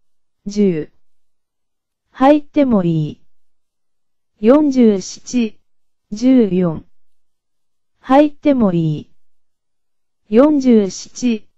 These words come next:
十九。お、海保一山。四十七、二十三。帰ってもいいですか？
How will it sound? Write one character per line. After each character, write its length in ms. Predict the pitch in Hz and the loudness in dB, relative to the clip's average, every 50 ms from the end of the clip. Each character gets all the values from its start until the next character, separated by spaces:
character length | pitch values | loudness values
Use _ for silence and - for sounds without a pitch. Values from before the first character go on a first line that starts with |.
| _ _ _ _ _ _ _ _ - | _ _ _ _ _ _ _ _ -10
十 340 | 208 226 247 254 247 214 190 | -4 0 2 2 4 2 0
九。 400 | - - 202 185 165 151 147 - _ _ _ _ _ _ _ _ _ _ _ _ _ _ _ _ _ _ _ _ _ _ _ _ | -2 -2 -2 -2 -2 -4 -8 -12 _ _ _ _ _ _ _ _ _ _ _ _ _ _ _ _ _ _ _ _ _ _ _ _
お、 140 | 262 269 277 | 0 0 0
海 320 | - 247 247 262 294 294 | 0 -2 0 0 0 0
保 160 | 285 277 277 | 0 0 0
一 320 | 269 262 247 - - 220 196 | 0 0 -2 -4 -4 -2 -2
山。 360 | 180 165 156 156 147 - - _ _ - - _ _ _ _ _ _ _ _ _ _ _ _ _ _ _ _ _ _ - | -2 -2 -4 -6 -6 -8 -10 _ _ -20 -20 _ _ _ _ _ _ _ _ _ _ _ _ _ _ _ _ _ _ 0
四 320 | 208 233 285 311 302 277 | 2 2 4 4 2 0
十 300 | 262 254 233 214 202 185 | 2 2 2 2 2 -2
七、 580 | - - - - - - 240 240 226 214 - - _ _ _ _ _ _ _ _ _ - | -6 -12 -18 -18 -12 -6 -6 -4 -4 -6 -10 -16 _ _ _ _ _ _ _ _ _ -8
二 200 | 214 220 233 226 | -4 -4 -4 -2
十 320 | 233 262 240 214 190 175 | 0 2 2 2 2 0
三。 360 | 175 - - 175 165 156 - - _ _ _ _ _ _ _ _ _ _ _ _ _ _ _ _ _ _ _ _ _ _ _ - | -4 -6 -6 -6 -6 -6 -8 -16 _ _ _ _ _ _ _ _ _ _ _ _ _ _ _ _ _ _ _ _ _ _ _ -6
帰 300 | - 311 320 320 320 294 | -2 0 2 4 2 2
っ 60 | 294 | 0
て 220 | - - 269 240 | -4 -4 -2 -2
も 180 | 214 202 190 185 | 0 0 -2 0
い 200 | 185 202 214 214 | 0 -2 -2 -2
い 40 | 185 | -2
で 140 | 185 180 | -2 -2
す 140 | 180 - - | -4 -6 -12
か？ 360 | - - - 147 139 - _ | -18 -12 -10 -10 -10 -10 _